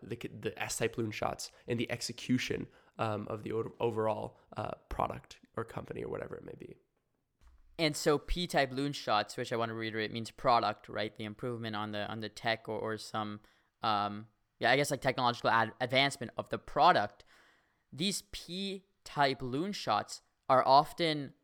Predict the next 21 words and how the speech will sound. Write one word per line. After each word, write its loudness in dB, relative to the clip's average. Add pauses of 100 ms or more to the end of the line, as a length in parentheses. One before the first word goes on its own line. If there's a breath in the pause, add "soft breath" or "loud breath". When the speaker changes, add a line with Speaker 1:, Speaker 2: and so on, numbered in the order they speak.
(520)
Speaker 2:
uh, 4
you -2
know, -2
they're 0
motivated 4
by 6
becoming -6
bi-, 2
uh, 6
bigger 2
and -6
stronger 4
and -4
faster, 2 (640 soft breath)
but 4
with -2
no 4
real 0
desire. -2 (340)
And -4
so, -6